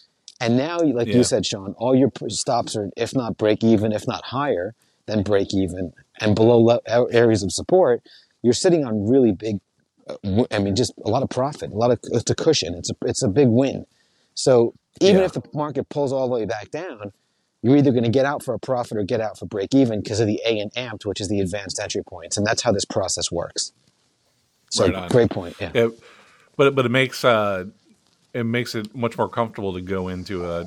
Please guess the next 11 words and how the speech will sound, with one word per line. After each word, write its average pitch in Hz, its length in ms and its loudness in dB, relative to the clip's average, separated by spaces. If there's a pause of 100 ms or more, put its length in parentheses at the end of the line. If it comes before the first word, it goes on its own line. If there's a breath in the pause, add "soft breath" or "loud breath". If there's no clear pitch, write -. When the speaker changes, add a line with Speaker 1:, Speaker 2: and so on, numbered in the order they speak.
Speaker 2:
a 92 40 -6
day 90 180 -6
like 85 280 -6
Wednesday, 87 840 -6 (220)
knowing 95 280 -6
that 85 140 -6
all 87 160 -4
your 85 180 -8
stops - 380 -8
are 85 60 -14
set. 80 340 -6